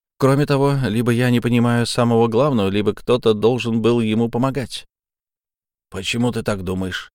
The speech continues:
«Из-за трех опорных точек, расположенных рядом с ключевыми одевалями. Каждому присваивается символическое обозначение. Вот квадрат, толстая волнистая черта и». Внезапно Друз понял смысл выбора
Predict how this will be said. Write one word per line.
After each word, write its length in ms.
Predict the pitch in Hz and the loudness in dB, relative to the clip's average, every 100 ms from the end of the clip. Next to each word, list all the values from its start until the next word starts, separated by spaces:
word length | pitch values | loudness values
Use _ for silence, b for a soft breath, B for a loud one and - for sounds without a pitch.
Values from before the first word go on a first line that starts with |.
| _ _ - | _ _ -4
«Из-за 280 | 170 147 170 | -2 0 -2
трех 280 | 190 196 175 | 0 -2 -2
опорных 460 | 165 175 160 160 | -2 -2 -2 -4
точек, 400 | - 180 - 160 | -2 -4 -4 -4
расположенных 640 | 147 - 131 135 131 131 139 | -4 -2 -2 -2 0 -2 0
рядом 340 | 131 123 127 - - | 0 2 -2 -4 -18
с 100 | - | -6
ключевыми 640 | 139 120 123 123 117 113 - | -4 -2 0 0 2 0 -2
одевалями. 600 | 110 110 92 71 60 - _ _ _ | -4 -2 -4 -6 -12 -18 _ _ _
Каждому 500 | - 139 123 131 127 | -2 0 0 0 0
присваивается 1000 | 120 131 - 127 120 117 113 - 113 110 - | 0 -2 0 0 2 0 -2 0 0 0 -4
символическое 720 | - 127 113 117 107 - 117 | -4 0 2 0 -2 -4 -2
обозначение. 640 | 113 117 127 - 82 67 - _ _ _ - | -2 -2 -4 -4 -8 -10 -16 _ _ _ -2
Вот 260 | 143 151 | 0 0
квадрат, 580 | - 127 127 151 - - - | 0 -2 0 -2 -4 -14 -4
толстая 400 | 117 127 - 113 | -4 -2 -2 0
волнистая 460 | 120 120 - 117 | 2 0 -2 -6
черта 500 | - 117 107 - 147 | -2 -2 -2 -2 -2
и». 220 | 135 131 - _ _ _ _ _ _ - | -2 -6 -8 _ _ _ _ _ _ -8
Внезапно 680 | 104 113 98 113 117 104 110 | 0 0 2 -2 -2 -2 0
Друз 340 | 107 110 - - | 0 -2 -4 -2
понял 400 | 107 110 104 107 | 2 2 2 -2
смысл 720 | - 90 101 127 - 139 131 | -4 -4 -2 -2 -2 -2 0
выбора 480 | 101 113 110 113 | 0 2 2 0